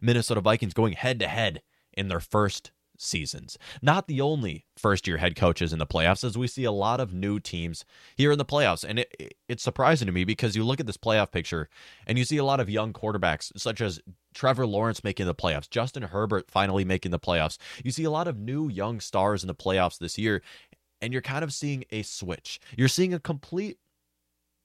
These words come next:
a complete generational switch this playoff series. And it's gonna be super interesting to see what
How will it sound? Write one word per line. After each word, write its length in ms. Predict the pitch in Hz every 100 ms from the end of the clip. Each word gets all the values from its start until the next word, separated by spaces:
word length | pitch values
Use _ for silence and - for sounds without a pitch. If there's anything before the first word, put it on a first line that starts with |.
| _ - -
a 120 | 151
complete 360 | 143 147 196 156
generational 720 | 120 135 160 143 139 147 135
switch 480 | - 101 113 120 - -
this 340 | 95 110 - - _
playoff 320 | - 98 80
series. 260 | - 78 78
And 80 | 117
it's 80 | -
gonna 140 | 156
be 80 | 139
super 420 | - 165 175 175
interesting 400 | 127 123 123 127
to 40 | 104
see 300 | - 104 107 - - -
what 200 | 123